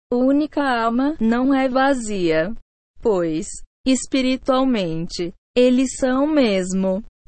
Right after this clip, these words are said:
um. Mas a mulher está oculta.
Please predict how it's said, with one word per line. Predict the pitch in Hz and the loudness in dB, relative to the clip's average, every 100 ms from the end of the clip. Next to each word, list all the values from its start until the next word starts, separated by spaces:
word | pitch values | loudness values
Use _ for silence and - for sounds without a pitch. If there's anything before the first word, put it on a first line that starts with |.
| - - | -18 -10
um. | 220 196 170 185 - _ | -6 -4 -4 -8 -14 _
Mas | 247 240 247 220 | -2 0 0 -2
a | 247 | 0
mulher | 226 233 220 220 226 247 | 0 0 0 2 0 -2
está | 233 - 196 165 214 | -4 0 0 0 -2
oculta. | 220 - 240 208 - 190 170 | -4 -2 -2 -2 -2 0 -2